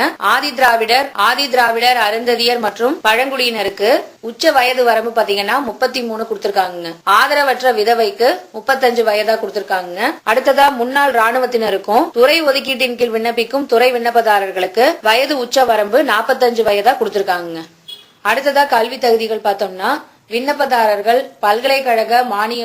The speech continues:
குழு அல்லது அரசால் அங்கீகரிக்கப்பட்ட பல்கலைக்கழகத்தில் இருந்தோ அல்லது கல்வி நிறுவனங்களில் இருந்தோ பத்து கூட்டல் இரண்டு கூட்டல் மூன்று என்ற முறையில் பெற்ற இளங்கலை பட்டம் அல்லது பத்து கூட்டல் மூன்று கூட்டல் இரண்டு என்ற முறையில் பட்டய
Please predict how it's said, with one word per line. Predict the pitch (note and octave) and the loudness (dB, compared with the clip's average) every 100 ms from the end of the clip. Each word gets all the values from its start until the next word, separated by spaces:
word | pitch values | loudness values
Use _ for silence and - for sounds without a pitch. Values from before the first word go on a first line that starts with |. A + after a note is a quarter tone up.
| - | -8
குழு | G3+ G3+ A#3 G3 | -8 -2 0 0
அல்லது | G3 F#3 A#3 C4 - - G3 | -2 0 0 0 -6 -10 -4
அரசால் | A3 B3 C4+ B3 | -4 0 0 0
அங்கீகரிக்கப்பட்ட | A3 A#3 A3+ A3 G3+ G3+ A#3 A#3+ | -2 -4 -4 -4 -6 -2 -2 0
பல்கலைக்கழகத்தில் | G3+ G3+ B3 A3+ G3+ G3+ G3+ F#3+ | -2 -2 -2 0 -2 -4 -8 -10
இருந்தோ | F3+ F3+ G#3 A#3+ | -10 -4 0 0
அல்லது | F#3+ F#3 F#3 C4 C#4 - _ - | 0 -2 -2 -2 -2 -12 _ -4
கல்வி | A3+ B3+ D#4 | 0 0 0
நிறுவனங்களில் | C#4+ B3+ A#3+ A3+ G#3+ G3+ | -2 -4 -6 -6 -6 -6
இருந்தோ | F#3+ F#3 G3+ C4 C4+ - _ _ - | -10 -4 0 0 -4 -12 _ _ -4
பத்து | A3 A3 C4+ D4 D4 - - | -4 -4 -4 -2 -4 -8 -6
கூட்டல் | A3+ A3+ G#3+ G#3 | -2 0 0 -2
இரண்டு | A#3 A#3 C4 C#4+ - | -2 0 0 -2 -6
கூட்டல் | A3+ A3 G#3+ G#3+ | -6 -2 -2 -4
மூன்று | A#3 A#3 A3 | -6 -2 -2
என்ற | G3+ G3+ F#3+ | -2 -6 -6
முறையில் | F3+ F3 B3 C#4 - G#3+ | -8 -4 -4 -4 -8 -6
பெற்ற | G#3 A3+ G#3 | -4 -2 0
இளங்கலை | A#3 B3+ B3+ B3 | -2 -2 -4 -2
பட்டம் | G#3+ A#3 A#3+ G#3 | -2 -2 -2 -4
அல்லது | F#3 F3+ A#3 C4+ - _ _ G#3+ | -6 -2 -2 -2 -8 _ _ -2
பத்து | G#3 C#4 C#4 | -2 -6 -8
கூட்டல் | B3 A#3 A3 | -8 -8 -8
மூன்று | A3 A#3 A#3+ | -8 -10 -10
கூட்டல் | A#3 A3 G#3 | -8 -8 -6
இரண்டு | G3+ A3 A3 | -6 -2 -2
என்ற | G#3 F#3+ | -2 -4
முறையில் | G3 G#3 B3 A#3 | -2 -4 -4 -4
பட்டய | G3+ A#3+ B3+ | -4 0 0